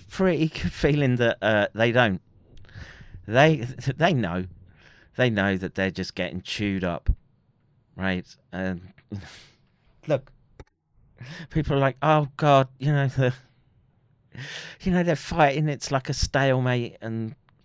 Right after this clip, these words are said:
this is, we're used to seeing wars, not wars, policing actions where we've rocked up to try out <laughs> our latest tech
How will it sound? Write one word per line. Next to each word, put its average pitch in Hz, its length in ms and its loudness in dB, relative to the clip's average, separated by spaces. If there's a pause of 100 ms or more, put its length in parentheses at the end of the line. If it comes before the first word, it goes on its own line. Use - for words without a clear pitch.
(140)
this 180 220 -6
is, 214 240 -6 (2250)
we're 233 140 0
used 175 380 2
to - 60 0
seeing 151 600 2
wars, 107 580 2
not - 260 0
wars, 101 440 -2 (460)
policing 143 580 2
actions 92 580 -6
where 110 380 4
we've 143 400 0
rocked 135 440 0
up 98 320 0 (680)
to - 140 -4
try 147 680 8
out 117 320 2 (500)
<laughs> 127 480 -2 (600)
our 135 180 6
latest 127 480 2
tech - 400 -2